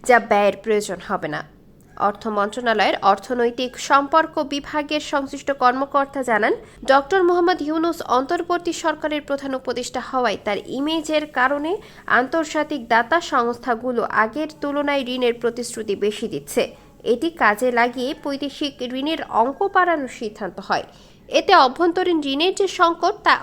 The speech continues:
অনেকটা কেটে যাবে বলে মনে করা হচ্ছে। এদিকে সংসদীয়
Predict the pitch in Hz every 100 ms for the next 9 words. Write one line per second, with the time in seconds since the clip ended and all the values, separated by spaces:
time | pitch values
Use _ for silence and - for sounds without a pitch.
0 | 226 240 240 240 233 247 262 330 330 233
1 | 208 196 320 320 196 185 165 - - -
2 | 208 - - - - - 320 381 381 381
3 | - 302 302 302 381 392